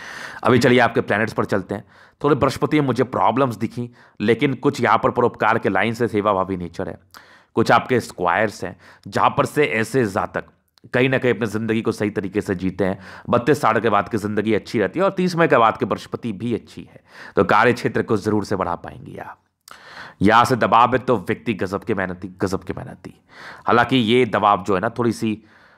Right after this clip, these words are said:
प्रॉब्लम्स को दर्शाती है, प्रारंभिक समय में वैवाहिक जीवन में लेकर तकलीफों को दर्शाती हैं।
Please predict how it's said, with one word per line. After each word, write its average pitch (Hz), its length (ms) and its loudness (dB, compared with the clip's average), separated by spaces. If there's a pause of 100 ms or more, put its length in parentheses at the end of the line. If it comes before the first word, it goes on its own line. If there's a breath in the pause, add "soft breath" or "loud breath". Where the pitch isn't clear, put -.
(260 soft breath)
प्रॉब्लम्स 120 440 2
को 123 100 0
दर्शाती 104 440 -2
है, 117 80 2
प्रारंभिक 123 480 -2
समय 113 220 0
में 107 220 -2 (680 soft breath)
वैवाहिक 131 460 4
जीवन 117 240 0
में 117 100 2
लेकर 110 220 2
तकलीफों 104 480 -4
को 95 120 -8
दर्शाती - 480 -10
हैं। - 160 -20